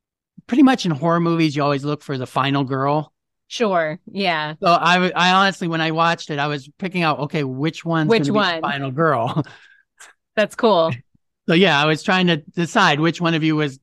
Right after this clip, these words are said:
Speaker 1: going to go and which one's gonna be the final girl. And then, yeah, the, the twist that you came up with worked out very well. And, yeah, I felt so, I mean, 'cause, yeah, if it had been me, I would have been right there with Samuel, uh, you know,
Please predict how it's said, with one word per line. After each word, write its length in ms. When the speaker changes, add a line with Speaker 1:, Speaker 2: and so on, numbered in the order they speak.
Speaker 1:
going 200
to 60
go 200
and 100
which 160
one's 180
gonna 180
be 100
the 80
final 300
girl. 360
And 160
then, 180
yeah, 260
the, 340
the 80
twist 640
that 280
you 140
came 260
up 160
with 300
worked 280
out 160
very 500
well. 480
And, 500
yeah, 480
I 100
felt 400
so, 340
I 140
mean, 240
'cause, 260
yeah, 220
if 140
it 80
had 100
been 240
me, 320
I 140
would 140
have 100
been 120
right 280
there 180
with 140
Samuel, 580
uh, 320
you 100
know, 160